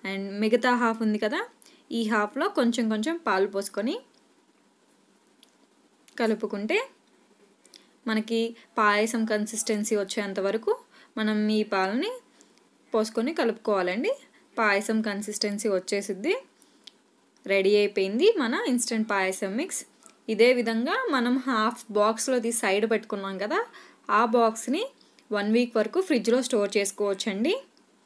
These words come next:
మీకు ఎప్పుడు కావాలంటే అప్పుడు వేడి వేడి పాలు పోసుకొని మిక్స్ చేసేసుకుంటే మన ఇన్‌స్టంట్ పాయసం మిక్స్ రెడీ అయిపోతుంది. ఇప్పుడు మన ఇన్‌స్టంట్ పాయసం మిక్స్ రెడీ అయిపోయింది. సర్వింగ్ బౌల్లోకి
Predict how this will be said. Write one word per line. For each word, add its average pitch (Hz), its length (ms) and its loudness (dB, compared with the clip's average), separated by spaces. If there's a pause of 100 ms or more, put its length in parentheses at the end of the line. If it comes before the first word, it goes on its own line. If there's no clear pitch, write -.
(520)
మీకు 240 240 4
ఎప్పుడు 220 280 2
కావాలంటే 214 440 2
అప్పుడు 320 200 0 (100)
వేడి 220 240 6
వేడి 208 220 2
పాలు 190 240 0
పోసుకొని 214 380 -4 (480)
మిక్స్ 220 220 -4
చేసేసుకుంటే 214 560 -4 (460)
మన 220 120 2 (140)
ఇన్‌స్టంట్ 247 420 -2
పాయసం 196 480 0
మిక్స్ - 200 -6 (420)
రెడీ 202 260 2
అయిపోతుంది. 190 600 0 (960)
ఇప్పుడు 269 260 -2 (460)
మన 226 100 6 (140)
ఇన్‌స్టంట్ 247 440 0
పాయసం 202 460 2
మిక్స్ 440 180 -4 (400)
రెడీ 190 260 4
అయిపోయింది. 208 500 2 (1900)
సర్వింగ్ 202 420 0
బౌల్లోకి 196 400 2